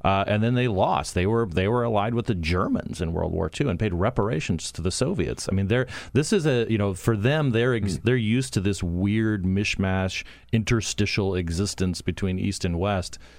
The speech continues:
Speaker 1: and it's, you know, the fact that Trump and Putin, these two really fascinating characters. I mean, like, regardless of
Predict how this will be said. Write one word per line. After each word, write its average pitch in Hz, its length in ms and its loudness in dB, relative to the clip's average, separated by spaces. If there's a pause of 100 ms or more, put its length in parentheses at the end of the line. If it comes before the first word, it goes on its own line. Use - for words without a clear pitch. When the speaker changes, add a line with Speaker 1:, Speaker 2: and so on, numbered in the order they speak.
(220)
Speaker 1:
and 110 120 2
it's, 117 280 -2
you 117 80 2
know, 104 120 0
the - 220 -2
fact 131 300 0
that 101 180 0 (280)
Trump 135 240 2
and 107 140 0
Putin, 98 300 0
these 85 140 -2
two 104 320 -2 (380)
really 143 220 4
fascinating 90 600 0
characters. 80 760 -2
I 92 40 -4
mean, 90 160 0
like, 85 200 -2 (120)
regardless 95 520 0
of - 300 -6